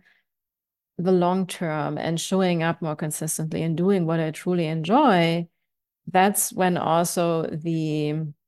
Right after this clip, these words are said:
um, okay, I'm back. I had to take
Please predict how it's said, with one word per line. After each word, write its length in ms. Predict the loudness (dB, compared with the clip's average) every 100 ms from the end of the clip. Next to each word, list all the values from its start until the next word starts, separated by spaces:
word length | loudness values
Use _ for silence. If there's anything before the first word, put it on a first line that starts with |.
| _ _ _ _ _ _ _ _ _ -4
um, 540 | -2 0 -2 -4 -6 _ _ _ _ _ _ _ _ _ _ _ _ _ _ _ _ _ _ _ _ _ _ _ _ _ _ _ _ _ _ _ _ _ _ _ _ _ _ _ _ _ _ _ _ _ _ _ _ _ _ 0
okay, 340 | 4 6 6
I'm 240 | 6 4 4
back. 220 | 4 2
I 40 |
had 200 | -2 -2
to 100 | -4
take 380 | -2 0 0 -4